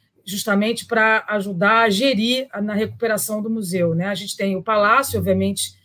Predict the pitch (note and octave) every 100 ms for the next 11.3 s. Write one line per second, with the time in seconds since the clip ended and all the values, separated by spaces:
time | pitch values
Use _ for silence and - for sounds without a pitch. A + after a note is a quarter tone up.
0 | - - G#3+ G#3 G3 G3 C4 C4 G#3+ G3+
1 | F3 G#3 F#3+ F#3 - F#3+ F#3+ - A3 G3
2 | G#3 B3 B3 C4 _ _ _ _ _ _
3 | G3+ F3 _ - A3+ B3+ D4 - _ _
4 | _ _ - A#3+ A3+ A3+ B3 B3+ B3+ A3
5 | A#3+ - A3 A3 G#3+ A3+ G#3 G#3+ G#3+ G#3+
6 | A3 A#3+ A3 B3+ - G#3+ G#3+ G#3 G#3 G3+
7 | A3 G3 A#3 A3+ A3 B3 C4 C4 C4 -
8 | _ - G3 G#3 G3+ G#3 F#3+ G3+ F3 B3
9 | C#4 A3+ A#3 G#3+ G#3 G#3 - G#3 G3 G3
10 | F#3 F3 F#3+ F#3 F#3 G3 E3 G3 G3 G#3+
11 | C4 C4+